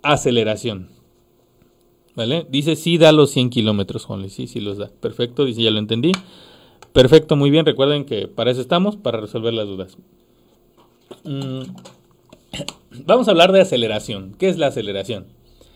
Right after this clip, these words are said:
Aquí dice, "Movimiento rectilíneo uniformemente acelerado".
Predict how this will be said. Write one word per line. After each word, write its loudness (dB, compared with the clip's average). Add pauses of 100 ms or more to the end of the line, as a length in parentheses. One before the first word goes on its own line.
(300)
Aquí 0
dice, 4
"Movimiento 4
rectilíneo 2
uniformemente 0
acelerado". -2